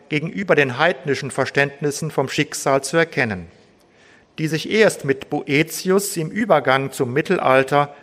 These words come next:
ändert. Boëthius setzte zu Beginn des sechsten Jahrhunderts das Schicksal in eine positiv bestimmtes Verhältnis zur Vorsehung.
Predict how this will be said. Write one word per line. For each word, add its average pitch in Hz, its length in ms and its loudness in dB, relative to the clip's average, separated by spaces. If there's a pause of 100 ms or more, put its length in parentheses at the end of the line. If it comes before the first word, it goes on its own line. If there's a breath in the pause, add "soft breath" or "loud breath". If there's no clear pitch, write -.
(100 loud breath)
ändert. 127 600 -2 (1500 soft breath)
Boëthius 170 1040 0 (920 soft breath)
setzte 175 460 -2
zu 190 160 -2
Beginn 202 340 2
des 139 160 2
sechsten 143 400 0
Jahrhunderts 170 680 2
das 135 180 0
Schicksal 165 560 2
in 160 100 -6
eine 151 240 2
positiv 156 680 0
bestimmtes 143 540 0
Verhältnis 139 760 0
zur 185 140 0
Vorsehung. 107 760 0